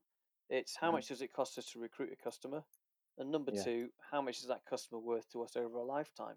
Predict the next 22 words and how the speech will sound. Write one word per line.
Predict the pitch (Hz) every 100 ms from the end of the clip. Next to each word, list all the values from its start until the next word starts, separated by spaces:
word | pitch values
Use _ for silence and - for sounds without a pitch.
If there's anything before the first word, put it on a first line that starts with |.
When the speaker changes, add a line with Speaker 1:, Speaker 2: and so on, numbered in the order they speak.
| -
Speaker 1:
That's | 180 -
it. | 214 - - _ _ _ _ _ _ _ _ -
You |
know, | 208
Speaker 2:
Yeah. | 190 - _
<clears throat> | _ -
Speaker 1:
that's | 180 - -
the, | - 139 -
that, | 170 -
that's | 170 139 -
the | 143
thing. | 190 175 151
And | 151
Speaker 2:
Mm. | _ _ _ - -
Speaker 1:
essentially, | - 202 208 143
the |
mentoring | 143 180 180 160 131
program | 139 131 127 123
really | 135 160 139
focuses | - 135 127 131 120 117
on | 123 120
those, | 127 117 113 117 -